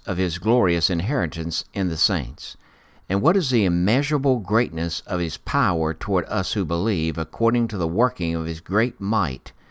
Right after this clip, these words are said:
that he worked in Christ when he raised him from the dead and seated him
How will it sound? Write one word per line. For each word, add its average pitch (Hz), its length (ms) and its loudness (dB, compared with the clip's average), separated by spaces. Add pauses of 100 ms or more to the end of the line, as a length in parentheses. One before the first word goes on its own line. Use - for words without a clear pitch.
(340)
that 92 120 2
he 87 100 2
worked 101 360 0
in 117 200 0
Christ 82 580 0
when 90 100 -2
he 85 120 0
raised 123 480 0
him 87 180 0
from 85 220 -4
the 80 80 -2
dead 78 500 0 (340)
and 85 160 -4
seated 143 460 2
him 82 400 -2